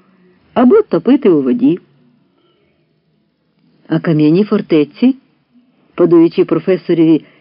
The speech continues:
його зелений чай, поспитала Оксана. Адже ви в своїх лекціях стверджували, що Європа акумулювала багатства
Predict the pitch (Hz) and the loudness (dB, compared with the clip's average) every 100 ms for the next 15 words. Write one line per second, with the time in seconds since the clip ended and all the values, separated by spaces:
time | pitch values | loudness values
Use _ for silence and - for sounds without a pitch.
0 | - 165 175 156 180 175 160 160 - 220 | -2 0 2 2 2 2 0 -2 -4 0
1 | 240 - - _ 170 170 190 190 180 175 | 0 -2 -16 _ -6 -4 -6 -4 -2 -2
2 | 170 160 - 165 156 156 156 _ _ _ | -6 -12 -8 -4 -2 -4 -6 _ _ _
3 | _ _ _ - 160 151 202 220 170 - | _ _ _ -6 -4 -2 0 0 -2 -4
4 | 156 160 - 139 123 - - 233 247 - | -2 -2 -2 -4 -4 -8 -6 -4 -4 -8
5 | - 285 208 139 139 131 95 101 _ _ | -2 0 0 -4 -4 -2 -2 -6 _ _
6 | _ _ - 160 156 139 151 240 302 160 | _ _ -6 0 0 0 0 0 0 -4
7 | 131 _ _ _ - 143 185 170 160 147 | -10 _ _ _ -8 -6 -2 0 2 0
8 | 196 269 247 196 160 233 254 _ 170 143 | 0 0 2 0 -2 -4 -4 _ -6 -6